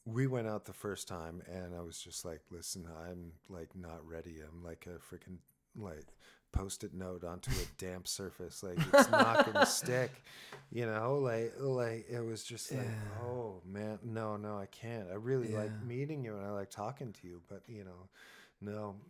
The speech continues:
Speaker 1: And then the second, and then, like, the
Speaker 2: But
Speaker 1: one
Speaker 2: she felt the
Speaker 1: year
Speaker 2: same way, maybe?
Speaker 1: anniversary of my breakup comes, comes by, and I'm like, "Listen, you know, like, I'm just like,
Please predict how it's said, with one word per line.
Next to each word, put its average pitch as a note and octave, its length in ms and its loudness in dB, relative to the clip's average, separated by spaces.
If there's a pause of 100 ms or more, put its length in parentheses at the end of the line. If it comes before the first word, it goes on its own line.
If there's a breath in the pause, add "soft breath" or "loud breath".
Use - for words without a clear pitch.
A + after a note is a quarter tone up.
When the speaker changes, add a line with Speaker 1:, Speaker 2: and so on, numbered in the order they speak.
(180)
Speaker 1:
And G#2 240 -6
then G2 140 -8
the G2 40 -12
second, G#2 380 -8
and G#2 100 -10
then, A2+ 160 -6
like, G2 220 -6
the B2+ 100 -2
Speaker 2:
But A2+ 200 -6
Speaker 1:
one D3+ 100 4
Speaker 2:
she F#3 180 2
felt E3 180 6
the C#3+ 60 4
Speaker 1:
year D3 140 6
Speaker 2:
same C3+ 200 6
way, D3 120 6
maybe? - 160 4
Speaker 1:
anniversary B2 840 4
of A2 280 -4
my G#2 160 -6
breakup A2+ 560 -4
comes, F#2 320 -8 (160)
comes F#2 240 -8
by, E2 340 -8 (560 loud breath)
and G2 300 -2
I'm F2+ 140 -6
like, F2+ 240 -6
"Listen, F2 440 -6
you F#2 140 -10
know, F2 160 -8
like, F2 260 -12
I'm F2 120 -12
just - 320 -12
like, D#2+ 180 -8